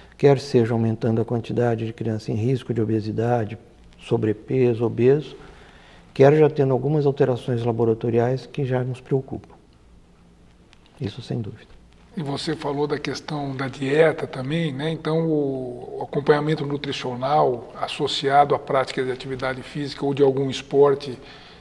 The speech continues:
Speaker 2: desde a iniciação até mesmo no, no, no alto nível, a gente já consegue aí a partir dos quatorze, quinze anos
Speaker 1: Sem
Speaker 2: ter
Speaker 1: dúvida.
Speaker 2: esse alto nível,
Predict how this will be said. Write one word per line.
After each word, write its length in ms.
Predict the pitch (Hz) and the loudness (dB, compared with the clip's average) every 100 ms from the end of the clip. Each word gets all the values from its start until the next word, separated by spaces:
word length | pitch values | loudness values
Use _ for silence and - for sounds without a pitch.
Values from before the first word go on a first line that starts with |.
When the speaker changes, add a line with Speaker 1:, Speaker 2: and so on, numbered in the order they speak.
| - | -8
Speaker 2:
desde 240 | 135 135 | -2 2
a 20 | 143 | 2
iniciação 720 | 135 131 143 120 - 147 135 | 0 -2 0 -2 -2 -2 -2
até 240 | - 147 | 4 6
mesmo 300 | 143 151 139 | 6 2 2
no, 200 | 135 123 | -2 -4
no, 200 | 120 120 | -6 -8
no 180 | 120 123 | -8 -2
alto 240 | 131 135 127 | 0 0 -2
nível, 460 | 127 165 147 123 | -4 -2 -2 -4
a 40 | 110 | -8
gente 200 | 123 127 | -8 -6
já 100 | 131 | -6
consegue 560 | 139 123 135 135 127 | -6 -6 -2 -2 -2
aí 140 | 127 131 | -4 -6
a 60 | |
partir 420 | 131 123 123 131 | -4 -6 -4 -8
dos 320 | 123 123 - - - - - | -8 -10 -12 -18 -20 -20 -14
quatorze, 500 | - - 139 131 120 | -10 -4 2 2 2
quinze 400 | - 135 120 120 | -8 -8 -8 -6
anos 260 | 127 135 123 | -6 -6 -8
Speaker 1:
Sem 160 | - | -4
Speaker 2:
ter 80 | 160 | -2
Speaker 1:
dúvida. 200 | 135 135 | 0 0
Speaker 2:
esse 180 | - 127 | -2 -6
alto 280 | 123 127 127 | -4 -6 -8
nível, 480 | 120 147 156 117 | -6 -4 -4 -6